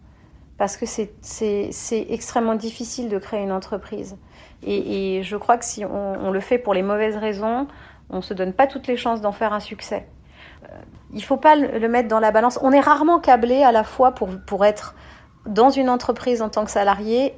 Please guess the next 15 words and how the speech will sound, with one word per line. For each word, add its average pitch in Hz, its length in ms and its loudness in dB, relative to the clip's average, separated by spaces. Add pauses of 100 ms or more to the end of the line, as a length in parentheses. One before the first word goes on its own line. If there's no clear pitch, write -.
(120)
et, 247 300 0
et 226 240 2
être 220 260 0
entrepreneur. 202 680 -4
C'est, 196 280 -6 (340)
souvent, 262 380 0
ce 285 80 -4
sont 226 140 -6
des, 208 220 -2
des 196 180 -4
profils, 240 560 -4
euh, 190 260 6
assez, 196 460 0
assez 214 280 -4
différents. 208 500 -6